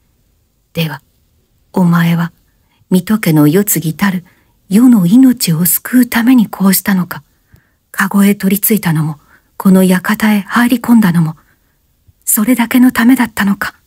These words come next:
恋の気持ちではなかったのか。「千佳、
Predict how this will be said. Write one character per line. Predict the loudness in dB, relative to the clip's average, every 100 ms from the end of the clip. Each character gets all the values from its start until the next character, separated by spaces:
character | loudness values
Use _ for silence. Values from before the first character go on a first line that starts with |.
| _ _ _ _ _ _ _ _ _ _ _ _ _ -8
恋 | 0 0 0
の | -4
気 | -2 2
持 | 2
ち | 2 -2
で | -2
は | -2 _ _ _ _ _ _
な | -10 -6
か | -8
っ | -8
た | -8
の | -8
か。 | -8 -10 _ _ _ _ _ _ _ _ _ _ _ _ _ _ _ _ _ _
「千 | -12 -10
佳、 | -8 -8